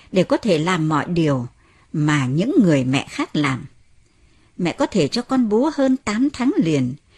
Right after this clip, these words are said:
vì sữa mẹ rất nhiều. Trong nhà ta, con là đứa con đầu tiên được mẹ cho đi nhà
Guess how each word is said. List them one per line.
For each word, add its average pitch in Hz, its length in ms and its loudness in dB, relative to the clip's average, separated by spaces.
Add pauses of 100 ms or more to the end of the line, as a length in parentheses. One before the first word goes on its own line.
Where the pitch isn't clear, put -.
(140)
vì 165 160 2
sữa 226 340 -2
mẹ 131 220 -2
rất - 280 -2
nhiều. 139 360 0 (1080)
Trong 220 220 0
nhà 135 200 0
ta, 220 300 -6 (540)
con 202 140 0
là 147 100 2
đứa 165 220 2
con 233 340 0
đầu 139 220 0
tiên 233 320 -4 (300)
được 185 240 0
mẹ 160 300 0
cho 262 120 0
đi 262 180 0
nhà 156 260 2